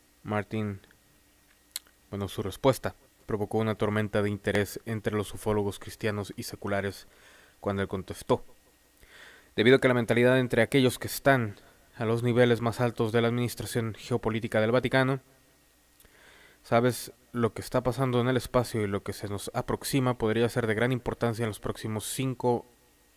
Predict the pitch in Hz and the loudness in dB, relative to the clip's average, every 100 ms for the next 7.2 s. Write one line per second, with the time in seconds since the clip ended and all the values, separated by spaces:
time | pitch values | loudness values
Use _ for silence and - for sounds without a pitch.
0 | _ 110 110 104 - - - - 110 110 | _ -4 0 0 -4 -12 -12 -6 -6 -6
1 | 101 - - - - - - - - _ | -10 -14 -20 -20 -20 -20 -20 -20 -20 _
2 | 139 151 139 127 131 123 - - - - | -2 0 4 6 4 2 0 0 0 0
3 | 113 - - - _ _ - - 117 110 | 0 -2 -16 -20 _ _ -18 -10 -4 -4
4 | 107 - 123 - 113 135 120 107 107 _ | -4 -2 -2 -2 -2 0 0 -2 -6 _
5 | _ _ _ _ - - - - 107 107 | _ _ _ _ -20 -20 -20 -6 0 4
6 | 113 123 110 110 113 113 107 107 131 117 | 2 2 0 2 0 -2 -4 0 0 0
7 | 113 | -4